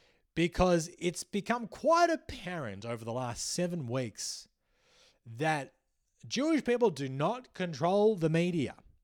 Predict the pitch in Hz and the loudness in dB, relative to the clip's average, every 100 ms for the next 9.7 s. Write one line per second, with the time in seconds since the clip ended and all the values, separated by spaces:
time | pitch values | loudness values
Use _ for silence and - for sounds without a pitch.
0 | _ _ _ _ _ _ _ 147 139 165 | _ _ _ _ _ _ _ -4 0 0
1 | 147 170 139 226 294 277 180 180 - - | 0 -4 -2 0 0 0 -2 -2 -4 -2
2 | 208 262 240 214 196 226 214 98 131 302 | 0 0 0 2 2 2 0 0 -4 -8
3 | _ _ _ _ _ _ _ _ - 156 | _ _ _ _ _ _ _ _ -4 -2
4 | 160 - 233 240 214 123 208 220 170 123 | -2 0 2 2 2 -2 -2 -2 -2 -4
5 | 175 190 190 180 170 185 143 165 160 147 | -2 0 0 -2 -2 -2 -2 -4 -2 -4
6 | 120 113 175 240 - 127 127 135 _ _ | -8 2 4 4 0 -4 -6 -10 _ _
7 | _ _ _ _ 156 165 156 139 123 202 | _ _ _ _ -4 -2 -2 -4 2 4
8 | 220 127 120 _ _ _ 156 165 165 - | 4 2 -4 _ _ _ -4 -4 -4 0
9 | 311 294 160 135 139 - | 0 0 -2 -2 -2 -6